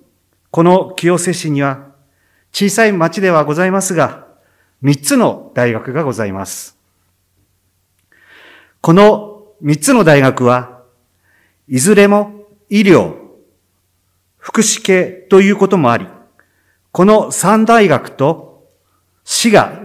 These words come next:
連携をして、個性豊かで活力に満ちた地域社会づくりをしていこうと、平成二十六年に包括連携に関する協定を結びました。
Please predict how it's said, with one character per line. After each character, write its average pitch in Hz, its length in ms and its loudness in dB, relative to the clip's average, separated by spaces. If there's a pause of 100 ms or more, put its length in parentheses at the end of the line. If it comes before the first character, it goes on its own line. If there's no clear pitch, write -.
連 208 260 0
携 202 220 2
を 185 80 0
し - 140 -6
て、 - 480 -6 (840)
個 220 140 0
性 180 340 2
豊 160 320 0
か 120 160 -4
で 139 460 -8 (600)
活 - 380 -2
力 175 280 4
に 139 160 4
満 170 220 2
ち - 40 -4
た 98 320 -4 (120)
地 - 200 -4
域 190 120 -4
社 208 140 2
会 214 200 4
づ 214 120 -2
く 220 140 -2
り 170 100 2
を 147 60 4
し - 100 -6
て 175 140 2
い 180 80 -2
こ 208 140 4
う 160 60 2
と、 - 360 -18 (420)
平 202 160 4
成 208 240 4
二 226 120 4
十 185 140 2
六 165 240 2
年 202 200 4
に 104 180 -6 (1120)
包 185 160 2
括 196 320 0
連 208 240 2
携 180 140 2
に 170 120 0
関 196 220 2
す 220 160 0
る 175 220 2
協 147 180 2
定 135 220 0
を 190 160 2
結 131 240 -6
び 117 80 -4
ま 104 100 -6
し - 80 -12
た。 - 220 -16